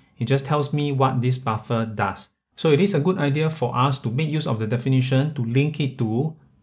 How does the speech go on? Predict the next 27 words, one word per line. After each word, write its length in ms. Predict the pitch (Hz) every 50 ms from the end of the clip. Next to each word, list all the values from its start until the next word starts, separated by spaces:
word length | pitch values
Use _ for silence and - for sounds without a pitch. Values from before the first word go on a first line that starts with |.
| -
another 340 | 139 123 123 123 139 190 202
way 260 | 170 151 143 147 160
of 340 | - 120 110 110 110 - -
looking 380 | 131 123 123 - - 131 135 -
at 320 | 127 113 113 - - -
buffers. 460 | 104 110 110 - - 110 104 - - _ _ _ _ _ - -
Now, 180 | 151 147 147 -
if 140 | 147 139 139
I 80 | 139
see 220 | 135 - - 214 196
that 260 | 147 - 113 - - _ _ _ _ _ _ _ -
a 300 | - 135 120 110 107 107
buffer 320 | 104 120 127 127 - 151 131
is 160 | 120 113 -
a 60 | 104
solution 480 | - 123 117 120 120 117 - 135 127 120
that 100 | 110 104
maintains 380 | 104 104 104 131 135 131 127
P 260 | - 143 135 127 131
H 160 | 131 123 - -
when 240 | 120 110 104 104
a 60 | 104 -
small 420 | - - - 135 131 135 139 131
amount 460 | 123 113 110 113 117 117 120 131 127
of 240 | 131 104 101 101 - - -
H 280 | - 180 - - - -
plus 380 | 143 135 127 131 131 127 -